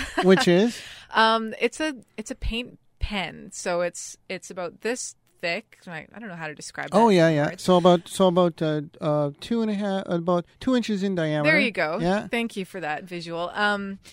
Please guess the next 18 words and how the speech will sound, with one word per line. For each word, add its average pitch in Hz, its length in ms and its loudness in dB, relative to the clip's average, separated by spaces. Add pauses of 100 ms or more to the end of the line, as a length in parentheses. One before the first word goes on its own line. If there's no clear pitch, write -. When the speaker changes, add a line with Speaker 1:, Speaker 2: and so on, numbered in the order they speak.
(280)
Speaker 1:
it's 247 140 -2
almost 339 360 -4
like, 180 380 -2 (180)
it, - 500 -8
it 240 140 2
almost 269 280 -4
works 214 280 -4
like 190 140 -8
a 175 80 -8 (160)
really 202 460 -6
gigantic 165 840 -8
Sharpie. 208 640 -10 (680)
Um, 165 280 0
Speaker 2:
Okay, 143 100 -4
Speaker 1:
and 185 140 -4
you 180 100 -4
can, 170 300 -8
Speaker 2:
yeah. 160 60 -16